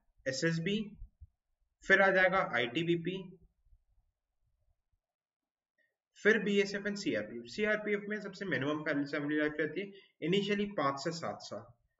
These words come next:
but once you are promoted to डीसी, तो आप border forces से, border से पीछे हटने लग जाते हैं और relatively आपकी life better हो जाती है, family लाइफ। वैसे जो अलग रह के bachelor life,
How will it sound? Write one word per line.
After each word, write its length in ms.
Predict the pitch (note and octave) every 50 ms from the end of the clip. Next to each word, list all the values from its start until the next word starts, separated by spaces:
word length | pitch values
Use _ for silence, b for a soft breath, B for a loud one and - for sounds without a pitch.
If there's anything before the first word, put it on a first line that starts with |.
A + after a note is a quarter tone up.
| _ _ _ _ -
but 240 | D3+ E3 D#3+ C3+ A#2 C#3
once 240 | E3 F#3+ - -
you 120 | G3+ G3+ F#3+
are 80 | F#3+
promoted 480 | - E3+ D3+ D3 D3+ D3+ D#3+ E3+ E3 F3+
to 120 | F#3+ F3
डीसी, 420 | C3+ A#2 A#2 A#2 - E3+ F3+ G#3 - - - - - - _ -
तो 60 | - E3+
आप 80 | F3 F3 D3+
border 260 | C3+ C3+ C#3 C#3+ E3 E3
forces 400 | - - E3+ D#3+ - - - -
से, 60 | F3+
border 320 | C#3+ A#2 A2+ A#2 A#2 C3+
से 120 | B2 - -
पीछे 300 | - B2+ B2 - - D#3
हटने 220 | D3+ D3+ D#3 E3
लग 180 | D#3+ D#3 D3 D#3
जाते 240 | D#3 D3+ D3+ D3+ G#3
हैं 60 | A#3
और 240 | - - - - D3
relatively 400 | D3+ F3 F#3+ F3+ G3 F#3 F3 F3+
आपकी 220 | E3+ E3+ E3+ E3
life 180 | D#3+ D3+ D3+ D3+
better 220 | C#3 A2 F#2+ G#2+ G#2
हो 100 | G#2 G2+
जाती 320 | F#2+ F#2 F2+ - - A2+
है, 60 | A2+ A#2 _ _ _ _ -
family 260 | D#3+ D#3 D3 C#3 A#2+ G#2
लाइफ। 200 | G2 F#2+ - - - _ b b b b b b b -
वैसे 280 | B2+ C3+ C#3 - E3+ F3+ F3 - B B B B B -
जो 140 | A#2 C#3+ D#3+ F3 F3+ F3 D#3 - - - - - - _ _ _ _ _ _ _ _ _ _ _ _ -
अलग 340 | D3 D3+ D#3+ F3+ F#3+ F#3+ F3+
रह 160 | F3+ F3+ F3
के 140 | E3+ - F#3
bachelor 460 | - D3 B2+ C3 C3 - F3 F3 E3+
life, 320 | E3 D#3+ D#3+ D#3+ D#3+ -